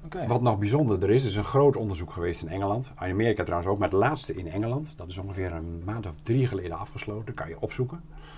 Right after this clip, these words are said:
Speaker 2: En daar wordt aangegeven dat, ehm, als je een boek leest, fysiek een boek leest, dan neem je veel beter de tekst op.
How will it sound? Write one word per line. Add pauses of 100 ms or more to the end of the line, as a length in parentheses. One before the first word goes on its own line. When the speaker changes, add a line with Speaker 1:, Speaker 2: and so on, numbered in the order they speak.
(580)
Speaker 2:
En
daar
wordt
aangegeven
dat,
ehm, (300)
als
je
een
boek
leest,
fysiek
een
boek
leest,
dan
neem
je
veel
beter
de
tekst
op.